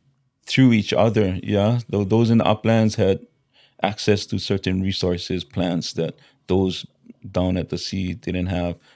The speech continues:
and vice versa. So it's, uh, the same on the canoe. Um, everyone had their kuleana, they had their vaivai or their, their importance, um,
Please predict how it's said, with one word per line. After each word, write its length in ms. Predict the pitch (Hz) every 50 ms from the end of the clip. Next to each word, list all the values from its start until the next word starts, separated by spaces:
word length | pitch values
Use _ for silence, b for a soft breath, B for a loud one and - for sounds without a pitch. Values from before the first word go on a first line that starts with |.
| b b
and 160 | - 98 95 87
vice 240 | 92 90 - -
versa. 560 | - - 98 95 92 92 - - 87 87 80 - b b b b b b b b b
So 460 | b - - 113 113 107 104 90 - - _ _ _ _ _ _ _ _ _ _ _ _ _ _ _ _ _ _ - - - _ _ _ _ _
it's, 280 | - - 117 - - -
uh, 100 | - 117 - -
the 140 | 107 117 127
same 360 | - - - 151 147 147 139
on 100 | 131 127
the 80 | 120 113
canoe. 640 | - - 131 113 117 127 143 143 123 107 85 67 - _ -
Um, 360 | - 104 95 98 92 87 87 -
everyone 380 | - 110 110 107 127 127 127 120
had 160 | 123 120 110
their 100 | 107 113
kuleana, 580 | 107 - - 123 117 110 107 107 117 127 117 95
they 80 | 95
had 200 | 98 107 107 107
their 160 | 104 113 113 101
vaivai 560 | - 98 98 104 98 104 107 107 107 110 98 -
or 100 | 90 98
their, 160 | 92 98 92
their 200 | - 95 95 82
importance, 840 | 85 95 98 - - 107 110 110 - 117 110 101 104 - - - - b b b b b b b b b b b
um, 400 | - 101 101 95 90 90 90 85